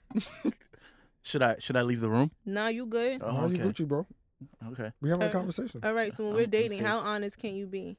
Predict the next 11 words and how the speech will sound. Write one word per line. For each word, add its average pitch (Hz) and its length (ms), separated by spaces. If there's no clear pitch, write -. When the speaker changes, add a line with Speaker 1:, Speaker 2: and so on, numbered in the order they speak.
Speaker 2:
How 254 200
honest 240 340
do 233 60
you 208 140
wanna 190 220
be 185 260
when 196 160
you 214 80
first 196 240
meet 196 220
somebody? 147 460